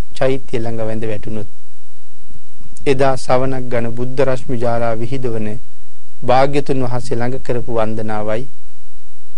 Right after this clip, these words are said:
ඒ හිත අරගෙන චෛත්‍ය ළඟ කරපු වන්දනාවේයි ආනිසංසයේ වෙනසක් නෑ කියලා භාග්‍යතුන් වහන්සේම පෙන්වුවා.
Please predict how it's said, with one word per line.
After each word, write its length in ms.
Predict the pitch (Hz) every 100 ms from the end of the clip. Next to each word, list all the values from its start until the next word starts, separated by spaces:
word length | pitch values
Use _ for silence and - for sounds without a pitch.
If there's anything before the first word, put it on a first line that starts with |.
| - -
ඒ 180 | 160 156 120
හිත 300 | - 165 214
අරගෙන 460 | 180 143 147 135 127
චෛත්‍ය 400 | 120 135 135 -
ළඟ 260 | 127 120 120
කරපු 280 | - 117 117
වන්දනාවේයි 760 | 117 113 113 113 110 107 107 107 - - - - - - - -
ආනිසංසයේ 640 | - 117 117 - 110 - 113
වෙනසක් 380 | 107 107 - 127 - - - - - - - - -
නෑ 260 | 120 120 123
කියලා 260 | - 117
භාග්‍යතුන් 460 | 113 110 104 - 110
වහන්සේම 340 | 107 - 120 117
පෙන්වුවා. 440 | - - 117 -